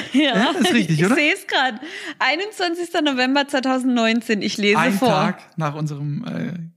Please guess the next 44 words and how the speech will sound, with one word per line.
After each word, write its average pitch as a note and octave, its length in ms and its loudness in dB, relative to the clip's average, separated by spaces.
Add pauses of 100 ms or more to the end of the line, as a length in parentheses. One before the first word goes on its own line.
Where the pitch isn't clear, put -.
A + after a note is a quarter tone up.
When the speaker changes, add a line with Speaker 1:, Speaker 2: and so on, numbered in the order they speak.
(140)
Speaker 2:
Kennenlerntag. D#3 600 -4
Speaker 1:
Guten D4+ 520 2
Morgen, C4+ 540 2
Amore. G3 880 0
Hast G#4+ 380 0
du A4 40 4
gut A4+ 480 2 (140)
geschlafen? E4+ 560 2
Speaker 2:
Aber E3+ 200 2
da E3 160 0
musst, F3+ 300 -2
warte, F3+ 160 0
warte, D3+ 160 4
warte C#3+ 180 2
mal, B2+ 60 -2
du B2 100 -2
musst D3+ 160 4
das D#3 100 -2
im C3+ 120 -2
Kontext D#3 460 0
ja, C3 280 -2
äh, C#3 360 -2
jetzt C3+ 180 2
vorlesen, C#3+ 400 0
weil C#3+ 100 6
davor E3+ 440 2
hab D#3+ 120 0
ich D#3+ 100 -4
ja D#3 220 2
irgendwas E3 360 0
geschrieben F#3+ 280 4
und F3 80 6
du D#3 80 4
hast D#3 140 2
dich, D3+ 140 0
glaube F#3+ 320 2
ich, F3+ 180 -4
beschwert, E3 720 2
dass D#3+ 160 -4
ich E3 200 -4
nicht E3+ 420 4 (440)
Speaker 1:
Ja, C4+ 240 2
nee, D#4+ 200 2 (260)
genau, C4+ 320 2